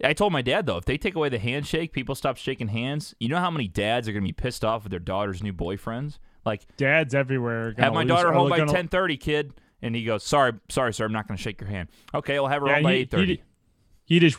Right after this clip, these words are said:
Speaker 2: he just winks.
Speaker 1: Yeah.
Speaker 2: He just winks and walks out the door.
Speaker 1: <laughs> You don't
Speaker 2: Dads
Speaker 1: wink.
Speaker 2: every-
Speaker 1: You don't wink at your
Speaker 2: dads
Speaker 1: girlfriend's dad.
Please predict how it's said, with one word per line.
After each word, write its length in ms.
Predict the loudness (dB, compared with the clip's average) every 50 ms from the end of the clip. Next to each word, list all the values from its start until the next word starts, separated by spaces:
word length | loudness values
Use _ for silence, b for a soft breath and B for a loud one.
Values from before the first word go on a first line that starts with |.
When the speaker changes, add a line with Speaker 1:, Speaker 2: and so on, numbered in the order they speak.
| 0
Speaker 2:
he 80 | 0 2
just 140 | 2 2 2
winks. 520 | 2 0 2 2 0 0 -2 -4 -2 0
Speaker 1:
Yeah. 240 | 0 0 0 0 -4 -8 _ _ -4
Speaker 2:
He 120 | -2 -2 -2
just 120 | -2 -4
winks 400 | -6 -6 -4 -4 -4 -4 -4 -6
and 120 | -6 -4
walks 280 | -4 -4 -4 -4 -2 -2
out 160 | -2 -2 -2 -4
the 80 | -6
door. 280 | -4 -4 -4 -4 -4 -4 -6
Speaker 1:
<laughs> 60 | -8 -8 _ -20 -20 -18 B -16 -14 -14 -14 -14 -10 -4
You 80 | -2 0
don't 80 | 4 6
Speaker 2:
Dads 400 | 8 8 8 8 8 8 6 4
Speaker 1:
wink. 80 | 4 4
Speaker 2:
every- 380 | 4 4 4 2 -2 -8 -10 -10 -8
Speaker 1:
You 100 | -2 0
don't 220 | 2 2 2 2
wink 200 | 0 0 0 0 2
at 20 |
your 100 | 2 4
Speaker 2:
dads 180 | 6 6 6 6
Speaker 1:
girlfriend's 440 | 6 4 4 2 0 0 -2 0
dad. 360 | 0 0 0 0 -2 0 0